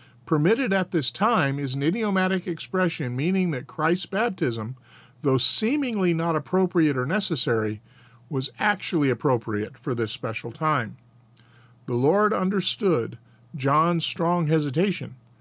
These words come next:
and knew it came from deep spiritual commitment and sincerity. Thus, John, he gave John divine permission to do what he was otherwise reluctant to do,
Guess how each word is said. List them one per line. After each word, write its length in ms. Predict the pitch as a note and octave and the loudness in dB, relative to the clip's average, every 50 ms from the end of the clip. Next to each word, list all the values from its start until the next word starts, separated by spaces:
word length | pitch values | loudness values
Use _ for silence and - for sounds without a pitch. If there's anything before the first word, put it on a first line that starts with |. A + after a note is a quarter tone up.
| _ - - - - - - | _ -20 -20 -20 -20 -14 -6
and 220 | - C#3 C#3+ C#3 C#3+ | -2 0 0 2 2
knew 200 | F#3 C#4+ D#4 D4 | 4 4 2 2
it 160 | F#3 - - | 0 -4 -2
came 240 | - E3+ D3+ C3+ B2+ | -2 0 0 0 -2
from 200 | - C#3+ C3+ C3 | -4 -6 -6 -6
deep 260 | - A3+ A#3 - - | -6 -6 -8 -6 -6
spiritual 540 | - - - - G#3+ A3 G#3+ F#3 - F#3 - | -10 -8 -4 -2 0 0 0 0 -2 -4 -4
commitment 460 | - - E3 E3+ G3 - G3 D#3+ D3 | -2 0 0 0 0 0 0 0 0
and 140 | C#3+ C#3 C3 | 0 -2 -2
sincerity. 680 | - - C3 A#2+ - - F3 F#3+ F3 C#3 A#2 A#2 B2+ - _ _ _ _ _ _ - _ _ _ - - - - - - - | -4 -6 -6 -6 -2 -2 0 0 0 -2 -4 -8 -12 -14 _ _ _ _ _ _ -20 _ _ _ -20 -20 -20 -20 -20 -18 -12
Thus, 560 | C3 A2 A#2+ B2+ C3+ D#3 G3+ - - - - _ _ _ _ _ _ _ - - C3+ | -6 0 2 2 4 2 2 0 -4 -6 -8 _ _ _ _ _ _ _ -20 -16 -8
John, 340 | B2 C3 B2 C3+ C#3+ D#3+ F3 - | -2 0 2 2 2 2 -2 -2
he 180 | B2+ C3+ D#3 D#3 | 0 0 0 2
gave 340 | C#3 D#3+ D#3+ F#3+ A3 G3 | 2 2 2 2 2 0
John 420 | D3 - D#3 C3 C3 C3 C#3 D3 C#3+ | -2 -2 0 0 0 0 0 -2 -2
divine 400 | C#3 B2+ A#2+ C3+ E3 G3 A3 G#3+ | -2 -2 0 2 2 2 0 0
permission 520 | F#3+ F#3 E3 D3+ C3+ B2+ - - C#3+ B2+ | -2 -2 0 0 -2 -2 -2 -4 -6 -4
to 100 | B2 B2+ | -4 -4
do 440 | A#2 A2+ A2+ - F3+ G#3+ A#3+ A3 F#3 | -6 -6 -6 -2 -2 0 0 2 2
what 180 | D3+ C#3 C3+ C3 | 2 2 2 2
he 100 | C#3 C3+ | 2 2
was 180 | B2+ B2+ A#2+ C#3 | 0 0 0 0
otherwise 500 | C#3+ D#3 E3+ D#3+ D3 D3 D3 C#3 C3+ - | 0 2 2 2 2 2 0 -2 -2 -4
reluctant 440 | C#3 C#3 C#3+ C3+ - - C#3 B2 | -4 -4 -6 -6 -8 -10 -12 -10
to 80 | - C#3 | -10 -10
do, 460 | C3+ C#3+ F3+ E3+ D3 A#2+ G#2 G2+ G#2+ | -6 0 2 2 2 2 0 -4 -8